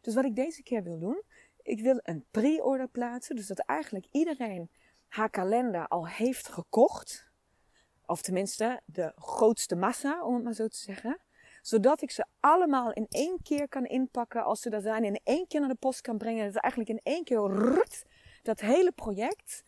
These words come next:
soort van in één keer kan tackelen. In plaats van dat ik daar maandenlang mee bezig ben en het heel veel tijd en effort van mij gaat vragen. Dus dat is de reden dat ik dit project nu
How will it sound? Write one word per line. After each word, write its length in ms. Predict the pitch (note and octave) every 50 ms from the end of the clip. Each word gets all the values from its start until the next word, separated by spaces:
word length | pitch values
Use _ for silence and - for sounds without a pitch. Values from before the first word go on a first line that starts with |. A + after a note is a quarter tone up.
| _ _ _ -
soort 140 | - C4+ A#3+
van 100 | B3 G#3+
in 100 | G3+ - _
één 280 | - B3+ E4+ F4 G4+ F#4+
keer 240 | - - D4 C#4+ C#4
kan 160 | - G#3+ G3+
tackelen. 500 | - - D#4 - - - C#4+ C#4+ E4+ G#4+ - _ _ _ _ _
In 160 | - A#3 A3+ -
plaats 420 | - A#3+ B3+ C#4 C#4+ - - -
van 200 | - B3+ C4+ C4+
dat 100 | B3+ A#3
ik 80 | F#3+ E3+
daar 120 | G#3+ G#3+
maandenlang 1000 | G#3+ A3+ B3+ C#4+ E4 F4 F4+ D#4+ C4 A3+ B3+ B3 A#3 G#3+ G3 G3+ A3+ B3+ D#4 G4 - _ _ _ _ _ _ - - - -
mee 200 | - A#3 A#3+ A3+
bezig 400 | F#3+ A3+ C4 D4 C#4 D4 C4+ -
ben 240 | - B3+ B3+ C4 C4
en 100 | - A3+
het 140 | A3 - -
heel 340 | - A#3+ C4+ D4 D4+ D4+ C#4+
veel 420 | - - - A3 A3 A3 A3 G#3+ _ _ _ _ _
tijd 500 | - - A#3 G#3+ A3 G#3+ - - - - _ _ _ _ _
en 220 | - G#3+ G3+ G3+ -
effort 360 | - C4 - - G3+ - -
van 120 | - D#3+
mij 140 | C#3+ A2 -
gaat 180 | - - C#3+ -
vragen. 380 | - - - - - - C3+ - - -
Dus 160 | - F3+ E3+
dat 160 | D#3 C4 D#4+ -
is 100 | - -
de 100 | C4 A3
reden 360 | F#3 G#3 B3 E4+ F#4+ G4+ B3+
dat 140 | A3+ G#3+ G#3+
ik 120 | F#3 F3
dit 140 | A#3 C4+ -
project 460 | - - B3 A3+ A3 A#3+ A#3+ _ -
nu 280 | A3 A3 A#3 A#3+ B3